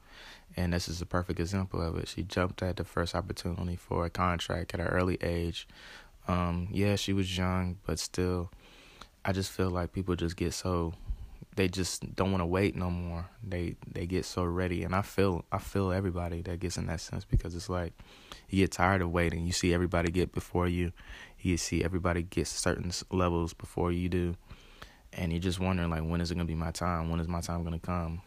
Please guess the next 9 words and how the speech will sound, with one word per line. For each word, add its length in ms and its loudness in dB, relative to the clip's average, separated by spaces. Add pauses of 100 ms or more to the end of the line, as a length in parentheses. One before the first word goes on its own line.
(200)
Um, 400 -2 (560)
and 80 -6
so 120 2
I 120 4
get 240 0
it. 160 -4 (180)
I 60 -4
mean, 380 -2 (920)
but, 340 0